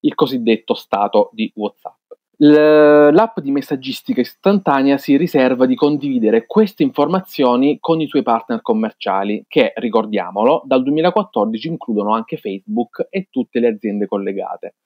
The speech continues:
tra cui Facebook Payments, che è un servizio di pagamenti digitali, e Onavo, che è un'app con cui Facebook fino a poco tempo fa registrava le attività sul cellulare degli utenti che lo, che lo scaricavano,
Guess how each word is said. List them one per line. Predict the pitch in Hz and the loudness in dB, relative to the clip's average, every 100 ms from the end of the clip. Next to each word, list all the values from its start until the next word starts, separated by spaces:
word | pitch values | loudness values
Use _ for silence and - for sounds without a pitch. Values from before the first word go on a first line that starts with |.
| _ _ _ | _ _ _
tra | 147 - | -2 -2
cui | - 101 101 | -4 -4 -4
Facebook | - 117 139 - | -4 -2 -4 -6
Payments, | - 98 101 127 135 202 220 - | -4 -2 -2 -6 -6 -4 -4 -6
che | - | -8
è | |
un | 107 | -8
servizio | - 104 120 - - | -8 -4 -4 -4 -8
di | 101 98 | -6 -4
pagamenti | 101 110 113 110 | -4 -2 -4 -6
digitali, | 104 107 - 95 95 127 180 _ _ _ | -8 -10 -6 -4 -2 -4 -6 _ _ _
e | 208 - | 0 2
Onavo, | 135 117 104 98 - - _ _ _ _ | 0 0 0 2 2 0 _ _ _ _
che | - 262 | 2 2
è | - 143 254 453 - | 4 6 6 4 -6
un'app | - 170 139 127 - - 151 151 - | -4 0 0 -2 -6 0 4 4 2
con | 147 147 | -2 -2
cui | - 131 | -2 -2
Facebook | - 120 110 113 - | 2 0 0 -6 -6
fino | 120 147 | -6 -6
a | 143 | -2
poco | - 131 120 | 0 0 0
tempo | 139 135 175 | -2 -6 -4
fa | 117 | 0
registrava | 113 131 151 - 120 110 117 | 0 -4 -8 -6 -2 0 2
le | |
attività | 120 - 143 156 123 113 101 | 0 0 -6 -2 0 2 0
sul | - 123 113 | -4 -6 -4
cellulare | - 127 123 110 110 | -2 0 2 2 0
degli | 110 110 | 0 -2
utenti | 101 98 101 - | -4 -8 -8 -14
che | - 104 | -8 -4
lo, | 101 - | -4 -6
che | 104 | -8
lo | 98 | -8
scaricavano, | _ 101 95 82 82 90 | _ -10 -8 -10 -10 -12